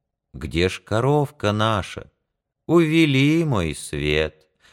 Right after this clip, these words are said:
Барин для приплоду взял ее домой.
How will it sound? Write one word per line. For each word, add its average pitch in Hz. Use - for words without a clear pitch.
Барин 113
для 101
приплоду 101
взял 92
ее 98
домой. 95